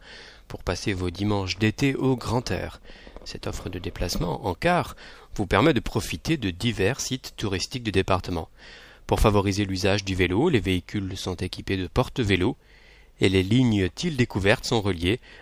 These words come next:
à des parcours cyclistes balisés. Ce dispositif fonctionne chaque dimanche sur les lignes Lyon-Vienne-Pila, Saint-Étienne-Pila, Saint-Étienne-Mont-du-Forez, Montbrison-Mont-du-Forez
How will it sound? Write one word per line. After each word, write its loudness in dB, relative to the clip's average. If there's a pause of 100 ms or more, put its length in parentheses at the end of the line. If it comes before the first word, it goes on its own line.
(100)
à 2
des 2
parcours 0
cyclistes -6
balisés. 0 (380)
Ce -2
dispositif -2
fonctionne -2
chaque 0
dimanche 0 (520)
sur 2
les 6
lignes 2 (460)
Lyon-Vienne-Pila, 2 (960)
Saint-Étienne-Pila, 4 (540)
Saint-Étienne-Mont-du-Forez, 2 (760)
Montbrison-Mont-du-Forez 2